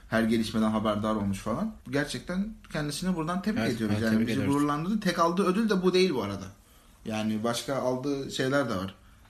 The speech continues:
Speaker 1: Ee, bir tane Victories ödülü diye bir şey almış mesela geçen Nisan'da. Yine ülkenin en prestijli ödüllerinden bir tanesi. Bu son aldığı ödül de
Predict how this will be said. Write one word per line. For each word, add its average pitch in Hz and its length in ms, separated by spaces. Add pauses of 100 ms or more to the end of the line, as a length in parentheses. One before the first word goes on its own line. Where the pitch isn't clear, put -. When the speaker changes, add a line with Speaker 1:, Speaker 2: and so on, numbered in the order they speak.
(120)
Speaker 1:
Ee, 110 320
bir 113 80
tane 127 240
Victories 135 400
ödülü 131 260
diye 156 120
bir 170 40
şey 180 140
almış 110 180
mesela 104 280
geçen 107 380
Nisan'da. 110 340
Yine 175 120
ülkenin 123 380
en 110 140
prestijli 110 440
ödüllerinden 104 640
bir 156 80
tanesi. 143 400 (760)
Bu 135 180
son 139 220
aldığı 143 360
ödül 160 300
de 208 220